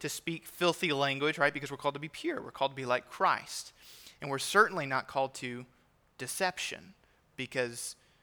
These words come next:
we worship the way, the truth, and the life. We don't worship deception. And so we are not to be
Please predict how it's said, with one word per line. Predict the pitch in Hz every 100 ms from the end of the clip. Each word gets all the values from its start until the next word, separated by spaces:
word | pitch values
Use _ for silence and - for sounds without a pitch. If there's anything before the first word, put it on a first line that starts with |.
| _ _
we | 131
worship | 127 139 - 135 -
the | 127
way, | 120 139 123 113
the | 113
truth, | - - 135 - - 131
and | 120
the |
life. | 117 151 98 - - - -
We | 123
don't | - 135 127 -
worship | 139 - 123 - - - -
deception. | - - 147 147 - 131
And | 117
so | 143 139 - -
we | 156
are | 147
not | 147 147 151
to | 139
be | 131 120